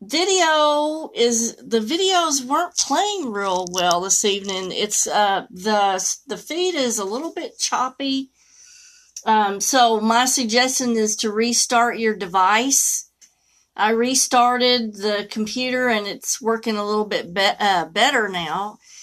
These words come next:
So let me know, you guys, if, um, I know Ina's sound is breaking up. Is that happening for the rest of you, or it,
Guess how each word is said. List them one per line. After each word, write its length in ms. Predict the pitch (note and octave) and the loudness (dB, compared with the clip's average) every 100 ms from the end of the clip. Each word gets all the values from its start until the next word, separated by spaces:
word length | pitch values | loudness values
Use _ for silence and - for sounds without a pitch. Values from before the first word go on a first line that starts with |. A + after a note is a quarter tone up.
| - | -8
So 320 | - C#4+ C4+ C4 | 0 4 4 4
let 260 | C4+ D4+ | 4 4
me 120 | E4+ | 4
know, 180 | E4 D4 | 4 2
you 220 | D4 C#4 | 2 0
guys, 500 | B3 A#3+ B3 B3+ A#3 - | 4 6 6 4 2 2
if, 520 | A3 A3+ A3+ G#3+ - - - | 2 2 2 -2 -12 -14 -2
um, 640 | A3 G#3+ G#3 G3 F3+ F3 - | 2 4 4 2 0 -6 -4
I 140 | G#3 A#3 | 0 2
know 320 | C4 C4 - - | 4 2 0 0
Ina's 460 | A#3 A#3+ A#3+ A#3 | 2 2 2 4
sound 420 | - B3 A3+ A3+ G#3+ | 4 4 4 2 0
is 120 | G#3+ | -2
breaking 440 | A3 A3 A3 G#3+ | 0 0 0 0
up. 180 | G#3+ G#3+ | 0 0
Is 200 | G#3 G3+ | -2 2
that 260 | A3 G#3 G#3+ | 2 2 2
happening 560 | G#3 G#3+ G#3+ G#3 G3+ | 0 0 -4 -6 -6
for 220 | G#3 A3 | -8 -8
the 120 | G3 G3 | -6 0
rest 340 | A#3+ D4 - | 0 0 -2
of 200 | C#4+ C4 | -6 -4
you, 340 | C#4 C#4 C#4+ | -4 -2 -4
or 760 | - G3+ G#3+ A3 A3 G#3+ A3 A3 _ - - - - _ | -6 -2 0 0 0 0 -2 -6 _ -20 -20 -20 -20 _
it, 320 | - G#3 - | -4 -2 -4